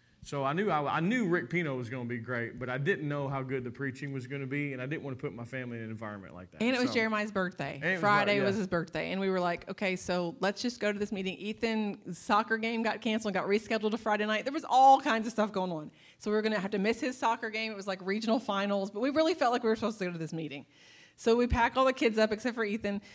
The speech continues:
Speaker 2: and, um, go to Wilmore. Now, Jeremiah and I lived in Wilmore, um, for,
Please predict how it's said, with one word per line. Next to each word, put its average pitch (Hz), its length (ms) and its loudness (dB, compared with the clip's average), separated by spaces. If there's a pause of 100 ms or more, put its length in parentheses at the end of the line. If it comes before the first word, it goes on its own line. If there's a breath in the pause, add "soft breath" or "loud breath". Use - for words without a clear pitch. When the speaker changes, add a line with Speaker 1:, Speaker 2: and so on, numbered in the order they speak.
(200 loud breath)
Speaker 2:
and, 196 160 2
um, 165 400 -2 (140)
go 208 160 8
to 220 80 8
Wilmore. 160 580 2
Now, 202 300 2 (360 loud breath)
Jeremiah 277 360 4
and 277 60 2
I 254 80 2
lived 233 240 4
in 190 120 2
Wilmore, 160 420 -2 (380)
um, 160 540 0 (280)
for, 185 680 0